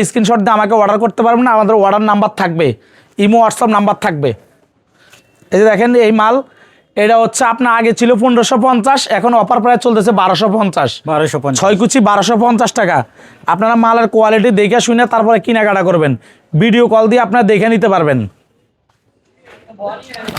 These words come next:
Speaker 1: এই যে এগুলো ছয় কুচি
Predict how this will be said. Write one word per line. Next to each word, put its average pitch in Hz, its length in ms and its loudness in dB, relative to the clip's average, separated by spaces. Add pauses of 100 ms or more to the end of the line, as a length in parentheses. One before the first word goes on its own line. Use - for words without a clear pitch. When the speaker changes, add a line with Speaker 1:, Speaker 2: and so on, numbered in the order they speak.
(960)
Speaker 1:
এই 190 140 0
যে 226 140 4
এগুলো 240 260 2 (680)
ছয় 202 260 -2
কুচি 262 280 2